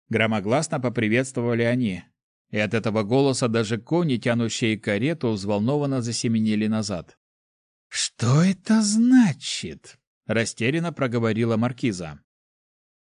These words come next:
«Госпожа Ария, родная сестра его превосходительства Рохана», ответил первый Рохирим. Поднявшись на ноги, он ударил себя кулаком в грудь. «На маркизу, присланную из королевства, им всем плевать,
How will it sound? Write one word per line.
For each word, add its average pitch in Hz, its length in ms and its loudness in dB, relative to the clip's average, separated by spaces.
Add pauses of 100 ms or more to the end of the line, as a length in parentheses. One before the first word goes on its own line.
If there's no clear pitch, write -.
«Госпожа 120 680 2
Ария, 139 640 2
родная 117 600 2
сестра 131 520 0
его 139 240 2
превосходительства 127 1120 0
Рохана», 110 580 -2 (220)
ответил 107 580 -2
первый 131 460 -2
Рохирим. 92 640 -4 (580)
Поднявшись 104 680 0
на 117 140 2
ноги, 92 420 -4 (180)
он 151 220 2
ударил 143 400 0
себя 127 360 -2
кулаком 113 540 -2
в 110 40 -12
грудь. 107 360 -6 (1080)
«На 98 220 -6
маркизу, 110 800 -2
присланную 117 1000 -2
из 117 280 -4
королевства, 110 840 -4
им 113 300 -2
всем 113 320 -2
плевать, 101 640 -4